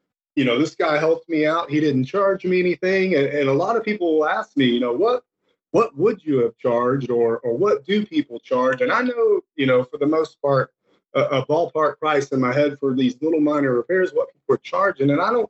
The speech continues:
feel good trying to rip people off. You know, I've got the stuff with me, so I wanna help them out. Um, you know, so sealing up some,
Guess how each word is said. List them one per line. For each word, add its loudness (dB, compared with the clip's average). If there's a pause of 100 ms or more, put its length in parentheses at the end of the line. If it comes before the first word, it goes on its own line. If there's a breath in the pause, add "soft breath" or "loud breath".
feel 0
good 0
trying -2
to 2
rip -2
people 0
off. -2 (120)
You -4
know, 2
I've -2
got 0
the -8
stuff 0
with -2
me, 0
so -2
I 2
wanna 0
help -2
them 0
out. 0 (460)
Um, 0
you 2
know, 2
so -2
sealing -2
up -2
some, 0